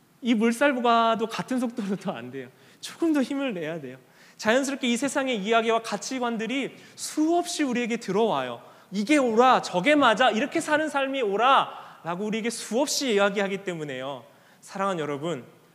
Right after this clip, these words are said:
믿음도 신앙도 "이 정도면 됐다"가 말씀하시고 생각하지 마시고, 내 주님 처음 만났을 때 사랑과 그 이상의 사랑을 향해서 변화하기 위해서,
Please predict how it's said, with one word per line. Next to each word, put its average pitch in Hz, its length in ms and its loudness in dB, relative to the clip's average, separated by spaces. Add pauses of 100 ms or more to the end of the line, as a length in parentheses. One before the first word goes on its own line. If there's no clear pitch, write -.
(120)
믿음도 175 680 -2 (200)
신앙도 220 760 0 (220)
"이 160 100 -8
정도면 208 420 2
됐다"가 220 460 4
말씀하시고 208 600 0
생각하지 269 500 0
마시고, 214 760 2 (320)
내 165 180 0
주님 202 360 0
처음 277 300 4
만났을 233 480 0
때 226 120 4
사랑과 214 840 2
그 294 100 6
이상의 262 560 6
사랑을 233 420 2
향해서 214 800 2
변화하기 247 640 6
위해서, 214 400 4